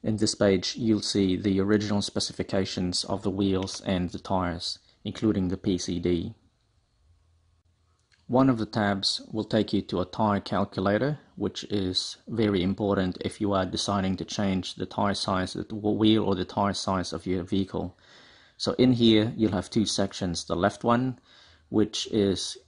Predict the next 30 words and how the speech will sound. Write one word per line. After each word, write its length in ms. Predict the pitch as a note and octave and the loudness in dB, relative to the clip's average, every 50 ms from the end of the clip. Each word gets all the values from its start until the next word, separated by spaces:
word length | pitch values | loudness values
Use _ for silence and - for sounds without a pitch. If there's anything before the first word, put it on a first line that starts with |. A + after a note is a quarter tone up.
| _ _ - | _ _ -2
gonna 180 | G#2+ G#2 G2+ | 0 2 2
be 380 | F#2+ F2+ G2 G2 F#2+ F#2+ F#2+ - - | 2 2 2 2 2 2 0 -2 -2
the 100 | G2+ G2 | -4 -4
tire 300 | - - - G2+ G2 G2+ | -4 -2 0 2 2 2
that 160 | F#2 F#2+ F#2 | 2 0 -2
you're 120 | F2+ F#2 E2+ | -2 -2 -2
currently 380 | - - A2 G#2 G#2 G2+ G2+ | -2 -2 -2 -2 0 0 -2
running, 380 | F#2+ F#2+ G2 G#2+ A#2+ C#3 D#3 D#3+ - _ _ _ _ - - - - _ _ _ _ _ _ | 0 2 2 2 2 2 0 -4 -8 _ _ _ _ -20 -20 -20 -20 _ _ _ _ _ _
and 140 | G2 F#2 E2+ | -4 -4 -2
the 60 | F2 | -2
wheel 420 | F2 F#2 G#2 G2+ G#2 G2+ G#2+ A2+ - - | 0 2 4 4 4 2 0 -4 -6 -10
as 160 | - - - | -10 -4 2
well. 340 | A2+ G#2+ A2 B2 D#3 E3+ - _ _ _ _ _ _ _ _ _ _ _ _ - - - _ _ _ _ _ _ _ _ _ _ _ _ _ _ _ _ _ _ _ _ _ - | 2 4 4 2 0 -4 -8 _ _ _ _ _ _ _ _ _ _ _ _ -20 -20 -20 _ _ _ _ _ _ _ _ _ _ _ _ _ _ _ _ _ _ _ _ _ -6
And 100 | G2+ F#2 | -4 -2
the 60 | G#2 | 2
one 160 | F#2+ G#2 G2+ | 2 4 4
on 80 | F#2+ F2 | 4 2
the 80 | G2+ | 4
right 280 | G2 G2 G2 F#2 D#2+ - - | 4 4 4 4 2 0 -2
is 220 | - F#2 F2+ - | -2 -2 -2 -2
the 100 | - G2 | -4 -4
new 500 | F#2 F#2 F#2 F#2+ F#2+ F#2+ F#2 F#2 F#2+ - - | -4 -2 0 0 0 2 2 0 -2 -4 -4
wheel 340 | - A2+ G#2 G2+ G2 F#2+ F#2 | -2 0 2 2 2 2 0
and 140 | F2+ F2 | -2 -4
tire 240 | - G2 F#2 F#2 F2+ | -2 -2 0 0 0
size 480 | - - - F#2+ F2+ F2+ F2+ E2+ - - | -2 -2 -2 -2 -2 -2 -2 -4 -6 -6
you 100 | G#2+ G#2 | -6 -6
plan 380 | G2 - - F#2+ F2+ F2 F2 F2 | -6 -6 -4 -4 -2 -2 -4 -4
to 100 | - G2 | -4 -4
install. 600 | F2 F2 - - - G2 F2+ G#2 F#2 G2+ G#2+ | -4 -4 -6 -6 -4 -4 -4 -4 -4 -8 -10